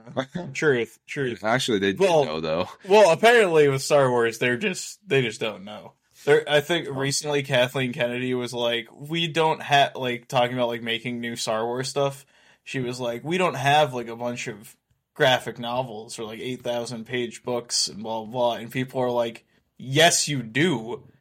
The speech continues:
Speaker 2: You just decided to make them not canon anymore." <laughs> Like, he literally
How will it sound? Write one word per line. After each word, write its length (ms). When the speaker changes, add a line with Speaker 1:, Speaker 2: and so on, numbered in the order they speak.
Speaker 2:
You 160
just 220
decided 480
to 80
make 320
them 320
not 340
canon 420
anymore." 760
<laughs> 400
Like, 400
he 140
literally 1120